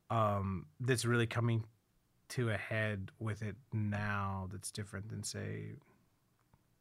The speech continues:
four years ago, even thirty years ago, is since we, with music at least, it's, since we all have access to distributing our music on a global scale now in one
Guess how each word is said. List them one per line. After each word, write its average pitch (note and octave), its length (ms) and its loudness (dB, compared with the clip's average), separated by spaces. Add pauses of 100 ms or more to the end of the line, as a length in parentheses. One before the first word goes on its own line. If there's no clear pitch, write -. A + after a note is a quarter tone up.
(140)
four G#2+ 220 -2
years G2+ 280 -2
ago, G2+ 280 -6
even G2+ 280 -6
thirty G#2 260 -2
years G2 260 -2
ago, F#2+ 500 -6 (500)
is G#2 260 2
since - 640 -2 (640)
we, G#2+ 760 0 (120)
with B2+ 160 4
music A#2 500 4
at G#2+ 80 -4
least, G#2 380 -4
it's, - 380 -6 (760)
since C3 220 2
we B2 140 4
all A#2+ 200 6
have G#2 160 0
access G#2+ 680 0
to G2 360 -2 (1400)
distributing A#2+ 800 2
our G2+ 120 4
music G#2 420 0
on G#2 140 -2
a G2 300 -4 (600)
global G#2+ 540 2
scale A#2+ 460 -2
now F#2+ 340 -4
in G2+ 120 -4
one G#2+ 280 -2